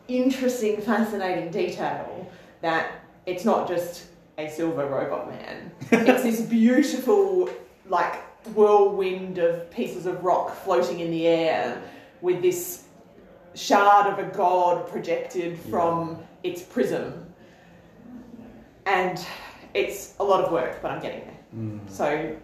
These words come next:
Speaker 1: stay tuned. It will be on my Instagram eventually.
Speaker 2: I'm looking forward to it. And, like, some of the pieces that have been painted for me,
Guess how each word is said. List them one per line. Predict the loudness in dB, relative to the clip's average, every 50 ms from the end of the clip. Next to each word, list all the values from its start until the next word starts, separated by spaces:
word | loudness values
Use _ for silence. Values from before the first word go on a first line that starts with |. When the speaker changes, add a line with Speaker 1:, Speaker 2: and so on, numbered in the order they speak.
| -18 -20
Speaker 1:
stay | -4 2 2 4 4 4
tuned. | 2 0 -2 -2 -4 -10 -12 -14 -10 -8
It | -6 -4
will | -4 -4
be | -2 -2 -4
on | -4 -4
my | -6
Instagram | -8 -10 -12 -12 -10 -10 -10 -8
eventually. | -10 -12 -12 -14 -16 -18 -18 -18 -18 -18 -18 -20 -20 -20 -20 -8 -4
Speaker 2:
I'm | -2 2 4
looking | 4 4 4 2 0
forward | 0 0 2 2 2 2 2
to | 2 2 4 2
it. | 2 0 0 4
And, | 4 4 4 4
like, | 2 2 0 -2 -4 -8 -14 -20 _ _ _ _ -20 -20 -20 -18 -16 -10 0
some | 2 4 6 6
of | 6
the | 4
pieces | 4 2 0 0 0 -2 -2 -2 -2
that | -4 -4
have | -4 -4
been | -4 -4 -2 -4 -4 -6 -8 -12 -18 -20 -20 -20 -20 -20 -20 -20 -20 -20 -14 -10
painted | -8 -6 -6 -6 -6 -8
for | -10 -8 -2 2 4 6 6 6 4
me, | 0